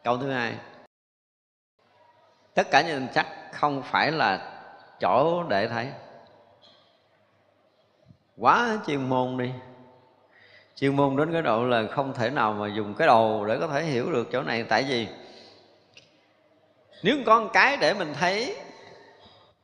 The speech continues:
thì là chúng ta thấy gì? Có đối tượng. Đơn giản là có đối tượng. Có đối tượng là có hai bên, thì có ngã, có pháp,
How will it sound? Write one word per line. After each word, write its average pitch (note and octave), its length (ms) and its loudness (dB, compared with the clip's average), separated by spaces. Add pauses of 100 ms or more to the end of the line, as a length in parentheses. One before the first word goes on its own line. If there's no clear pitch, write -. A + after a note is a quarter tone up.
(260)
thì A2+ 60 -4
là A#2+ 140 0
chúng D3 180 -4
ta C#3+ 100 0
thấy C#3+ 180 0
gì? A#2 200 -2 (1900)
Có B2+ 100 -4
đối C#3+ 140 -4
tượng. G2 260 -6 (2250)
Đơn C#3 220 0
giản C3 180 -2
là C#3 100 -6
có D3+ 100 -2
đối D#3 160 -2
tượng. G#2 280 -6
Có F3+ 60 -2
đối G3 120 0
tượng C#3 220 0
là C#3 100 -6
có D#3 140 -4
hai C#3+ 180 -2
bên, C#3 280 2 (380)
thì B2+ 80 -8
có D#3+ 160 -4
ngã, C#3+ 300 -2
có E3 220 -2
pháp, E3+ 200 0